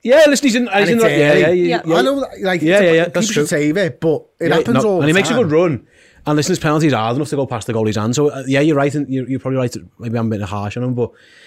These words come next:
Speaker 1: yeah, I, we all, we've, the only thing I want out of this friendly, 'cause again, be arsed really, if truth be told, where we're up to. I wanted a goal for him because
Speaker 2: Yeah.
Speaker 1: I think, I think he needed it just to,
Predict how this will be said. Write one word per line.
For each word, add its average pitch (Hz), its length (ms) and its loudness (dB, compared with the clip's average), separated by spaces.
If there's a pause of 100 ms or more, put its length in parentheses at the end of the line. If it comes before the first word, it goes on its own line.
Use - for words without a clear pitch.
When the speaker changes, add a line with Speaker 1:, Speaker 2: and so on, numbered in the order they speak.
(300)
Speaker 1:
yeah, 156 360 2
I, - 100 -8
we 180 140 2
all, 196 200 2
we've, 175 200 -4 (460)
the 143 100 -4
only 185 240 2
thing 175 140 0
I 165 100 2
want 135 260 0
out 147 100 2
of 135 60 -8
this 143 120 -4
friendly, 113 180 -4
'cause 120 140 -8
again, 113 260 -4
be 131 140 -2
arsed 107 500 -4
really, 104 380 -6
if 101 80 -12
truth - 180 -10
be - 80 -20
told, 107 220 -6
where 107 160 -4
we're 107 80 -6
up 104 120 -10
to. 143 220 -2 (400)
I 139 40 -2
wanted 131 360 0
a - 20 -2
goal 113 240 -4
for 117 360 -2
him 127 120 -2
because 117 340 -4
Speaker 2:
Yeah. 123 100 -8
Speaker 1:
I - 20 -8
think, 127 220 -4
I 131 40 -4
think 127 180 -2
he 139 60 0
needed 127 400 -2
it 143 80 -4
just 139 200 -8
to, 131 200 -2